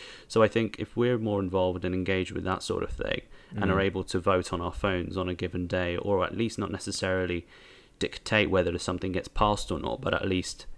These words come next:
Speaker 1: it gives the Parliament a pulse of where the public stand on these issues. I
Speaker 2: Mm.
Speaker 1: think that's a very desirable place, 'cause it, it just, man, it, why aren't we leveraging data analytics? Why aren't we managing I O T? Why aren't we man-,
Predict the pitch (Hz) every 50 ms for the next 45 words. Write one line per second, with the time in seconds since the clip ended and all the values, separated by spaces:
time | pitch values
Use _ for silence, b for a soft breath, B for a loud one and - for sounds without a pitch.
0 | - - 104 - - 104 98 98 92 - - - - 95 - - - - - -
1 | 101 95 92 90 92 92 92 92 - - - - - - - _ _ _ _ _
2 | _ _ 104 - - - - 98 92 92 - - - - - - - - 95 92
3 | 92 98 95 92 85 85 - - - - - - - - - - - 104 101 101
4 | 92 90 - - - 90 90 - - - - - - - - B B B B B
5 | B B B B - 104 87 117 - - 98 110 110 - - 104 95 95 90 90
6 | 92 87 92 90 - - - - 95 95 - - - - - 117 110 101 98 B
7 | B B B B B B - - 113 - - - 147 - - - 117 131 143 139
8 | 104 80 71 71 - 110 120 139 151 156 147 117 113 110 107 107 117 113 - 107
9 | 95 92 98 92 92 90 98 98 95 - - 101 95 92 90 90 92 95 - -
10 | - - - 95 95 104 120 113 - - 95 95 90 92 98 95 95 95 92 85
11 | 92 90 - 95 95 90 87 87 87 - - 107 - - 95 98 107 104 - 101
12 | 95 92 - 110 101 98 95 95 -